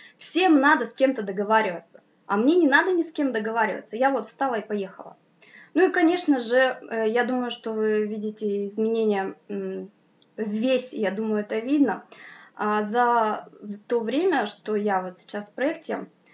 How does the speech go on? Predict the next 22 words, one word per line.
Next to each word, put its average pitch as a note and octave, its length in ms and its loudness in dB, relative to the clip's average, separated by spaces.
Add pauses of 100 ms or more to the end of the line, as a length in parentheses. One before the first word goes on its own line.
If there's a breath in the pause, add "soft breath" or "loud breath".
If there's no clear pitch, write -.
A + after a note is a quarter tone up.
(300 soft breath)
а, G3+ 340 -2 (880)
после B3+ 340 2
родов B3 520 2
не A3+ 160 -2
могла C4 320 4
никак G#3+ 320 -4
потерять G3+ 420 -2
я, F3+ 240 -6 (140)
сбросить C4+ 500 -2
свой A3+ 240 -6
вес, D4 420 -6
и A3 540 -4 (320 soft breath)
благодаря A#3 460 0
нашей A3+ 280 -4
продукции G#3+ 480 -8
Wellness C4+ 400 0
девять A3 340 0
килограмм A3+ 420 0
всё-таки A#3 360 -10
ушло G#3 300 -6
вообще G#3+ 320 -6
легко. G#3 500 -8